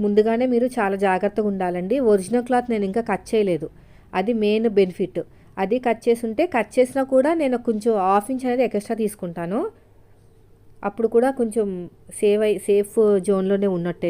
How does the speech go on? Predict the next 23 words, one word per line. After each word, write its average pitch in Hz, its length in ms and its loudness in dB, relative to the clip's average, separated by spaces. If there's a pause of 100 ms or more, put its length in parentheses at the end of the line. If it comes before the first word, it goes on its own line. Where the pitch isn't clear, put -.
నేనైతే 160 400 -4 (680)
పావించి 240 420 2
తీసుకోనండి, 208 520 -2 (160)
క్లాత్ 208 300 2
ఉంటే 233 200 -2
హాఫ్ 208 220 2
ఇంచే 233 240 -2
తీసేసుకుంటాను. 170 640 -6 (960)
అయినా 240 240 0
నాకు 269 180 2 (180)
ఆర్మ్ 226 280 2
రౌండ్ 254 220 4 (100)
మ్యాచ్ 196 320 -2
కానప్పుడే 220 500 -2
డౌట్ 196 260 2
వచ్చింది 196 320 -6
నాకు. 170 220 0 (460)
అయినా 208 240 0
సరే 247 220 4
ఎందుకులే, 226 360 2 (100)
నా, 202 80 0 (200)
నేను 202 200 -2
కుట్టిన 220 220 -6